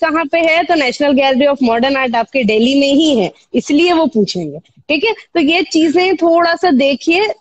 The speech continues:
main work पे focus करना है। ऐसे तो बहुत चीजें, पशुपति की सील कहाँ मिली है? तो मोहनजोदाड़ो में मिली है। तो ये तीन चार चीजें इतनी जरूरी है कि हमें उसको देखने की बहुत जरूरत है। इसमें से तो यही question बनेंगे,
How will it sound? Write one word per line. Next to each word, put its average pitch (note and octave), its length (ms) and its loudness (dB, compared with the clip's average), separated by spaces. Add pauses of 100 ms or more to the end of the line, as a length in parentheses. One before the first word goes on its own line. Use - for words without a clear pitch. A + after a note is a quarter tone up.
main E4+ 420 2
work D#4 380 0
पे C#4 340 -2
focus C4 360 -2 (100)
करना B3+ 260 -2
है। D4 140 0
ऐसे B3 180 0
तो D4 120 2
बहुत C4+ 380 2
चीजें, A3 380 0
पशुपति C#4+ 580 -2
की D4+ 120 0
सील E4 300 0
कहाँ D4+ 260 -2
मिली G#3+ 280 2
है? F3+ 100 0 (320)
तो E4+ 80 2
मोहनजोदाड़ो C#4 720 2
में F#3+ 140 4
मिली E3+ 220 2
है। F3 80 0
तो - 280 -4
ये D4+ 200 2
तीन D#4+ 480 0
चार F#4+ 260 0
चीजें E4 440 2
इतनी D4+ 580 0 (340)
जरूरी C4 540 2
है C#4 220 0 (240)
कि D#4+ 60 -2
हमें C#4+ 260 0
उसको D#4 380 0
देखने A#3 400 0
की D#4 200 -2
बहुत B3+ 440 2
जरूरत E3+ 500 -4
है। - 60 -10
इसमें D4+ 380 -2
से F#4 180 0
तो D#4+ 80 0
यही D#4+ 280 0
question A3+ 400 -2
बनेंगे, D3 380 -6